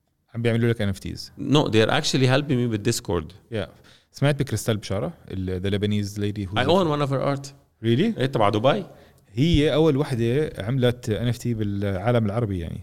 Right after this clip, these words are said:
Speaker 2: مية بالمية.
Speaker 1: آه.
Speaker 2: أنا لما طلع ال، ال fiftieth تبع الإمارات، هلا حفرجيك إياها دقيقة.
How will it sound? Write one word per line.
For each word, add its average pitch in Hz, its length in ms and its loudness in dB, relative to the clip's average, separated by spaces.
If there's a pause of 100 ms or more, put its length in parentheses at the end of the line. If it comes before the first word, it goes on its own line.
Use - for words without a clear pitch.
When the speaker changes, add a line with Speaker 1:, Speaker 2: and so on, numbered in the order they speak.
Speaker 2:
مية 113 260 -6
بالمية. 107 340 -6
Speaker 1:
آه. 98 160 -4
Speaker 2:
أنا 120 260 -2
لما 107 180 2
طلع 135 280 4
ال، 113 200 0
ال 98 400 0
fiftieth 135 420 -4
تبع 98 180 -6
الإمارات، 117 640 -2
هلا 98 140 -4
حفرجيك 95 420 -8
إياها 85 100 -10
دقيقة. - 360 -12